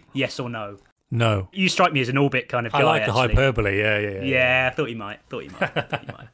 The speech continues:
Speaker 2: <laughs> I remember sort of early to mid nineties that the, the Premier League, ma-, official Premier League match ball wasn't even a, a consistent thing. I remember Chelsea played with a number oh one. Liverpool had an Adidas Tango as late as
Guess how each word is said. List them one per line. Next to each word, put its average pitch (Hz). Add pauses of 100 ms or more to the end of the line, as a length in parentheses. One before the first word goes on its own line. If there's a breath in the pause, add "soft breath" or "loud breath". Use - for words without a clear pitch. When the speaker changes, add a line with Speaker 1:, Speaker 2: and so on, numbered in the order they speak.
(120)
Speaker 2:
<laughs> -
I 247
remember 285
sort -
of - (480)
early 196
to 175
mid 160
nineties 185
that - (240)
the, 180
the 185
Premier 247
League, 156
ma-, 147
official 226
Premier 170
League 151
match 170
ball 139
wasn't 151
even 143
a, 127
a -
consistent 160
thing. 165
I 117
remember 147
Chelsea 180
played 151
with 131
a 135
number 127
oh 104
one. 101 (240 soft breath)
Liverpool 180
had 151
an 143
Adidas 143
Tango 123
as 110
late 131
as 113